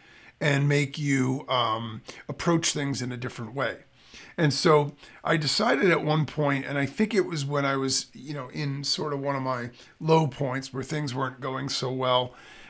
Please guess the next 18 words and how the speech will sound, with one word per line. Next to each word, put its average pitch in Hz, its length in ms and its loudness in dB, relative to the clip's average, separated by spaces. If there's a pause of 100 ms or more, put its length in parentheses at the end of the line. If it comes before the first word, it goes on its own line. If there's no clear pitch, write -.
(100)
and 147 100 4
I, 143 60 4
and 139 180 0
I 131 80 2
was 131 160 0
feeling 156 300 0
a 135 80 0
little 131 240 -2
bit 131 400 -6
depressed 127 480 0
and 123 100 -4
a 123 40 -4
little 123 160 -4
bit 123 180 -6
down, 131 320 2
and 113 80 -4
I 120 100 -2
decided 180 580 2